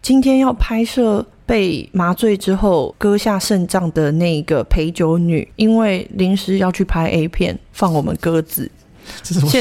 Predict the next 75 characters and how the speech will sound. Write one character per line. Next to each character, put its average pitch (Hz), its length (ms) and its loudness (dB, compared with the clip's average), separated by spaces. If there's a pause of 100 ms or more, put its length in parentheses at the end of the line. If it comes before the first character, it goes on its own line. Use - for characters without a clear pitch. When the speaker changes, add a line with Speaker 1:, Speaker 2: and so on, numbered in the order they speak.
Speaker 2:
小 185 140 -2
日 170 60 -4
记 165 200 -4
啊？ - 20 -4
Speaker 1:
现 139 120 -4
场， - 100 -8
对， 277 160 4 (240)
现 320 240 0
场 208 240 0
慌 233 240 0
成 190 200 0
一 220 120 2
团， 156 400 0
怎 170 120 -2
么 156 140 -2
办？ - 260 -2 (360)
然 196 120 0
后 233 200 2
这 262 120 2
时 185 240 0
候 180 360 2 (200)
导 175 220 2
演 190 300 0 (180)
好 175 180 -2
像 208 200 2
派 214 200 2
人 156 440 0
来 151 300 0
请 165 280 0
我 151 100 2
过 160 220 0
去， - 340 -2
我 160 160 -2
心 175 220 0
中 175 160 2
有 160 80 -2
不 170 180 0
祥 160 240 -4
的 - 80 -4
预 151 200 -2
感。 - 180 -6 (640)
Speaker 2:
所 180 140 -2
以 160 40 0
他 180 140 0
该 185 100 0
不 190 60 2
会 202 60 2
要 185 60 2
变 185 120 2
那 180 80 4
个 175 80 4
女 143 80 2
主 135 140 -2
角 135 120 0
了 117 60 -4
吧？ - 60 -2 (100)
Speaker 1:
<laughs> - 120 -6
对， 269 180 4
然 - 100 6
后 392 240 6 (240)
下 254 260 2
一 262 80 2
趴 262 280 4
可 233 140 -2
能 175 140 0
是 196 160 2
导 180 180 0
演 165 100 -2
就 165 100 0
说， 160 340 0
哎， 151 280 -2 (100)
叉 170 120 0
叉 165 100 0
叉 160 180 -4
啊 156 380 -2